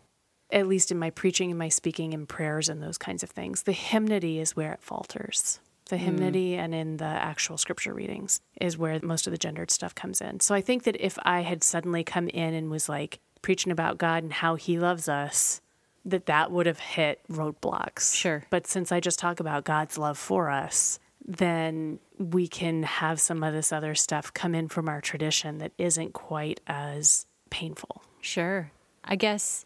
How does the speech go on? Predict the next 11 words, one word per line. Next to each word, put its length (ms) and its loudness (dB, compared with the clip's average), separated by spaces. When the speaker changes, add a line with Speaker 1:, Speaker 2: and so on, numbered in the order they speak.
Speaker 2:
I 160 4
would 160 0
assume 600 -2
that 800 -2
if 180 -4
you 600 0
started 460 0
using 460 0
gender 340 0
neutral 420 0
language, 720 0